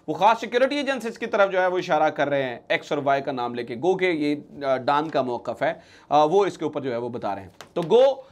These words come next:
अब यूं समझ लीजिएगा कि पंजाब का माहौल एक बार फिर से गर्म हो चुका है। इस बार घर का भेदी लंका ढहा रहा है। चौधरी शुजात गेम कर रहे हैं, राब्ते कर रहे हैं। अभी कुछ लोग माने नहीं हैं, अभी वो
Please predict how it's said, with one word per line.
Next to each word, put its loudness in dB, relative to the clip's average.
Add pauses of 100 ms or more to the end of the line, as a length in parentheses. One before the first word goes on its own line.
(140)
अब 2
यूं -6
समझ -2
लीजिएगा 2
कि -2
पंजाब 4
का -2
माहौल 4
एक -4
बार 0
फिर -4
से -6
गर्म 0
हो -2
चुका -2
है। 2
इस -6
बार 2
घर -6
का 2
भेदी -2
लंका 2
ढहा 2
रहा 4
है। 2 (340)
चौधरी 0
शुजात 2
गेम -2
कर 2
रहे -2
हैं, -2 (320)
राब्ते 2
कर 0
रहे -4
हैं। 0
अभी -2
कुछ -6 (120)
लोग -2
माने 0
नहीं -4
हैं, 0 (360)
अभी 0
वो 2